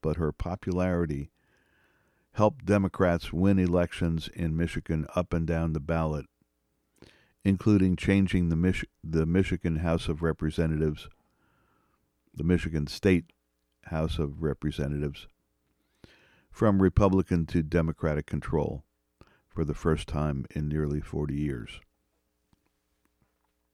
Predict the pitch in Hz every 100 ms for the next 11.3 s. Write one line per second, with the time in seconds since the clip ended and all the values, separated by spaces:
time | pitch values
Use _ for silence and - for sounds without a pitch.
0 | _ _ _ _ _ _ _ _ _ _
1 | _ _ _ _ _ _ _ _ _ _
2 | - _ _ 110 113 143 123 110 104 -
3 | 147 120 101 95 - 95 87 90 110 87
4 | 85 87 80 _ _ _ _ _ _ _
5 | _ _ _ _ _ _ _ _ _ _
6 | _ _ 107 107 98 104 95 87 - 98
7 | 95 90 92 87 85 - - _ _ -
8 | 80 - 80 78 - _ _ _ _ _
9 | _ _ _ _ _ _ _ _ _ _
10 | _ _ _ _ _ _ _ _ 87 85
11 | 85 82